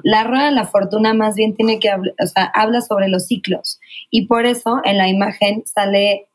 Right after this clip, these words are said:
una rueda, porque lo que representa es que justo como está diciendo Mariana, todo en el tarot es súper iterante al respecto de los ciclos que los seres humanos tenemos.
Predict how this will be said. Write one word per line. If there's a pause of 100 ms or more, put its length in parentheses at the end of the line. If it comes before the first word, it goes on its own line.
una
rueda, (380)
porque
lo
que
representa
es
que
justo
como
está
diciendo
Mariana, (500)
todo
en
el
tarot
es
súper
iterante
al
respecto
de
los
ciclos
que
los
seres
humanos
tenemos.